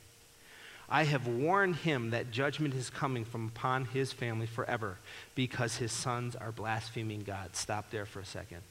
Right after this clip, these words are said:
I read something like that, and I'm like, "Oh, no." 'Cause sometimes my kids aren't so awesome. And the first time I read that, I actually got quite anxious. Like,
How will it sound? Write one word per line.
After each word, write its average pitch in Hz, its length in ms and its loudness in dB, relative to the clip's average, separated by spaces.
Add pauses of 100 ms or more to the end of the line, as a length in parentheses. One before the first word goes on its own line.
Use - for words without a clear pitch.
(400)
I 131 140 10
read 190 260 2
something 165 420 4
like 147 180 2
that, 151 160 8
and 151 100 0
I'm 143 60 0
like, 127 200 -4 (200)
"Oh, 214 360 2
no." 190 500 0 (1500)
'Cause - 160 -8
sometimes 190 480 2
my 160 100 0
kids 170 300 2
aren't 165 180 2
so 160 160 -2
awesome. 143 540 2 (2750)
And 151 120 4
the 156 60 6
first 208 360 4
time 226 180 6
I 196 100 8
read 202 200 6
that, 202 140 6
I 196 120 8
actually 220 280 2
got 185 200 4
quite 202 200 6
anxious. 202 420 4
Like, 160 160 6